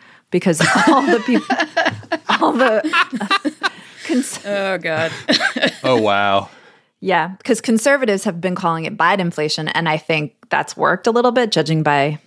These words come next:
Speaker 1: the emails I get from some readers at Axios and, and see on the internet and stuff. Bidenflation, that worked, so.
Speaker 3: Putinflation? Really? Like, please, God, no.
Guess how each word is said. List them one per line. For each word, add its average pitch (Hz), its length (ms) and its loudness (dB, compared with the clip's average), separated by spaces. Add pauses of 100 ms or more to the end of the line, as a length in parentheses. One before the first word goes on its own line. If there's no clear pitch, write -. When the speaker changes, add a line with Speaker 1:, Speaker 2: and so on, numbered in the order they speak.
(240)
Speaker 1:
the - 100 -4
emails 160 340 2
I 156 60 2
get 147 260 -2
from 156 280 0
some 160 220 0
readers 156 340 2
at - 100 2
Axios - 640 0
and, 156 280 0 (100)
and 151 180 0
see 151 180 -2
on 147 160 0
the 147 160 -4 (120)
internet 165 400 2
and 170 100 2
stuff. 160 340 0 (120)
Bidenflation, 160 580 0
that 151 180 0
worked, 156 300 -4
so. - 260 -8 (460)
Speaker 3:
Putinflation? 147 880 4 (140)
Really? 147 340 2
Like, 131 300 0 (300)
please, 117 260 2
God, 95 240 0
no. 90 240 -4